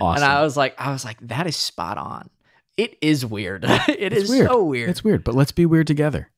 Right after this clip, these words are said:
Speaker 2: Abraham's
Speaker 1: This is good.
Speaker 2: first covenant with God. Weird, man.
Speaker 1: Weird.
Speaker 2: Walk
Speaker 1: Super
Speaker 2: through some,
Speaker 1: weird.
Speaker 2: walk through some severed animals.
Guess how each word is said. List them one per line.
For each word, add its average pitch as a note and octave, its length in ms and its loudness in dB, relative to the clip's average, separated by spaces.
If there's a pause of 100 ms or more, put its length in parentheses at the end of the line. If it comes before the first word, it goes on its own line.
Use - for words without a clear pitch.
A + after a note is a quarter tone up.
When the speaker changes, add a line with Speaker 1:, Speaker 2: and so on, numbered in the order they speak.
Speaker 2:
Abraham's F#3 460 0
Speaker 1:
This E3+ 100 0
is C3 60 -8
good. C#3 120 2
Speaker 2:
first E3 200 -2
covenant C#3 400 -2
with C3+ 160 -10
God. D3 420 0 (420)
Weird, G#3+ 400 2
man. E3 320 -2
Speaker 1:
Weird. F3+ 300 6 (140)
Speaker 2:
Walk G#3 160 0
Speaker 1:
Super - 240 4
Speaker 2:
through D#3+ 100 2
some, D#3 60 2
Speaker 1:
weird. C#3 180 4 (140)
Speaker 2:
walk G3+ 220 -2
through A3 120 -2
some E3 200 -4
severed F#3 420 2
animals. E3+ 600 0